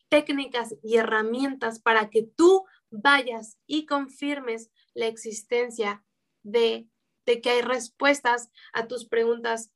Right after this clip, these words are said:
fundamentales sobre la existencia. Entonces, la religión no es cuentos, no es que creas nada ciegamente, se te pide que practiques,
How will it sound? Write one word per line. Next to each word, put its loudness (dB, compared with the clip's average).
fundamentales -6
sobre -8
la -8
existencia. -6
Entonces, 0
la 6
religión 4
no 0
es 0
cuentos, 0
no 4
es 4
que -20
creas 0
nada -2
ciegamente, -6
se 4
te 0
pide 2
que 0
practiques, -4